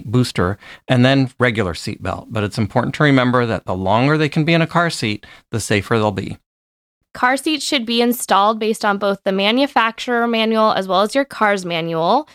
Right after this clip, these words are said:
Speaker 2: utilizing the latch or seatbelt system, whichever is easier for you, and tethers with forward-facing car seats.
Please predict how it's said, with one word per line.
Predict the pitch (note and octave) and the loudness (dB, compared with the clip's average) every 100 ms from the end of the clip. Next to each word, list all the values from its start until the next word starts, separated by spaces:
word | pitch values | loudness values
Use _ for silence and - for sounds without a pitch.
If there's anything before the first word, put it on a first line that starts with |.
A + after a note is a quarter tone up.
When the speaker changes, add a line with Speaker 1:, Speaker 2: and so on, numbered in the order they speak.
| _ - | _ 0
Speaker 2:
utilizing | A#3 A#3 G#3+ G#3 A3 | 4 4 4 0 0
the | G#3 | 2
latch | G3+ G#3 B3 - | 2 2 -2 -6
or | A3 A#3 | -2 0
seatbelt | B3 - A#3+ F#3 D#3+ | 0 -4 -2 0 -2
system, | - E3+ - D3 E3 G3+ | -4 -10 -6 -4 -2 -4
whichever | F#3+ F#3 F3 F#3 | -4 -2 -2 0
is | A3 G#3 | 0 0
easier | F3+ F3 D#3 D3+ | -4 -4 -4 -4
for | - - | -6 -6
you, | - D3+ D#3+ - | -2 0 0 0
and | E3+ F3+ | 0 -2
tethers | - A3+ A3 A#3 A3+ A3 | -2 -2 2 2 2 0
with | G3 F#3+ | -2 0
forward-facing | G#3+ G3 F3 F3 B2+ - - | 2 2 2 -2 -6 -6 -10
car | - - | -8 -10
seats. | - - - | -10 -14 -16